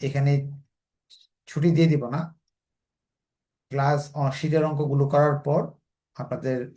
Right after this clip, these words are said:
বইটা নিব, বইটা নিয়ে বইয়ের ভিতর থেকে যে আপনার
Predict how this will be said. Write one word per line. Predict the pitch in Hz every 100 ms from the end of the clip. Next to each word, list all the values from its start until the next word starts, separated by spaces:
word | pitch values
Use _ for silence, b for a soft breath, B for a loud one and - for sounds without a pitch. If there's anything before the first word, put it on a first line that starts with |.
| 110
বইটা | 117 135 147
নিব, | 147 131 165 - - _ _ _ _ _ _ _ _ 127
বইটা | 135 139
নিয়ে | 156 170 160 95 - _ _ _ _ - -
বইয়ের | 135 143 143 143
ভিতর | 139 139 143
থেকে | 143 143 139 143 143 143 143 151 - _ -
যে | 110 120
আপনার | 117 117 117 117 110 110